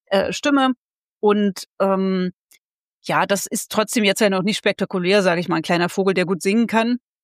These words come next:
Und dieses kleine Verbreitungsgebiet ist dann nochmal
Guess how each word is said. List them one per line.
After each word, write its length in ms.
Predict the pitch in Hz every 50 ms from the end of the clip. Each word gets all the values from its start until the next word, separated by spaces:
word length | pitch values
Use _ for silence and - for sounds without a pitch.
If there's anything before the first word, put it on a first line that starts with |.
| _ -
Und 180 | 208 202 165
dieses 440 | 190 202 185 180 208 185 - - - - - -
kleine 400 | - - 185 170 190 247 277 302
Verbreitungsgebiet 1000 | - 262 220 185 165 170 196 247 285 277 269 - - 247 214 233 233 220 - -
ist 240 | - 208 - -
dann 140 | 185 175 196
nochmal 600 | 214 220 196 196 208 208 196 196 196 196 196 -